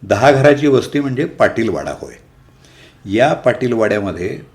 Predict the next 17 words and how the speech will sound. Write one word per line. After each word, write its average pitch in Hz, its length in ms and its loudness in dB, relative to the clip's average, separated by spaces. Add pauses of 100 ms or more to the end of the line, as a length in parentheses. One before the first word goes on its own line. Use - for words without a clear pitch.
पुढं 107 360 0
पाच - 440 -2
खणांची 101 420 -6
ओसरी, 95 460 -6 (380)
माझघर 85 560 -4 (440)
आणि 92 140 -6
मागं 92 340 -6 (340)
परसदार 104 500 0 (840)
अशी 113 220 -2
पंधरा 113 640 -2
खणांची 127 440 -6
कुंभारी 107 580 0
पन्हाळी 107 400 -4
कौलांच्या 98 520 -6
पत्र्याची 92 460 -8
घरं 76 200 -10
असायची. 71 440 -12